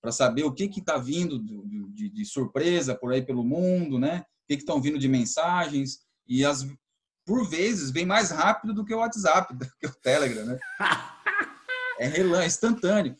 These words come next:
Speaker 1: E aí, então, essa tecnologia que, que, que, que é, né, uma,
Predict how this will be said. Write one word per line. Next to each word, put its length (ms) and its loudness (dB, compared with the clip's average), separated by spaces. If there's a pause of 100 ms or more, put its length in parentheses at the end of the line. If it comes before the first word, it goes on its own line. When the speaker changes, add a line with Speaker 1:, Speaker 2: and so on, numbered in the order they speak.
Speaker 1:
E 80 -4
aí, 60 -2
então, 240 2
essa 240 4
tecnologia 960 2
que, 280 -6
que, 540 -6
que, 380 -4
que 160 -6
é, 240 2
né, 140 2
uma, 360 -2